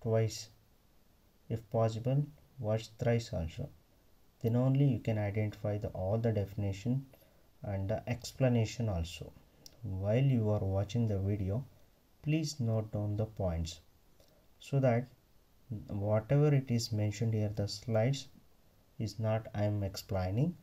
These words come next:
along with extra information also I am giving, so that it will be useful for you people only. Okay,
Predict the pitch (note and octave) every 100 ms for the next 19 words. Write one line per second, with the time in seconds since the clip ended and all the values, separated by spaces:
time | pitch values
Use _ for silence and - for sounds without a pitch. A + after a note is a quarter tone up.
0 | _ _ - F#2+ A2 D3 D#3 A2+ A#2 -
1 | - G#2+ - - C3+ A#2 A#2 A2+ A2 -
2 | G2+ G2 - D3+ C#3+ A2 G#2 F2+ E2 -
3 | - - _ _ _ - - _ - A#2+
4 | B2 A#2+ A#2 - A2+ A2+ A2+ A2+ - G#2+
5 | - G2+ A2 C#3 C#3+ G2+ - F2 E2 D#2
6 | D#2+ F#2+ F#2 D2+ - - _ - _ -
7 | F2 - E3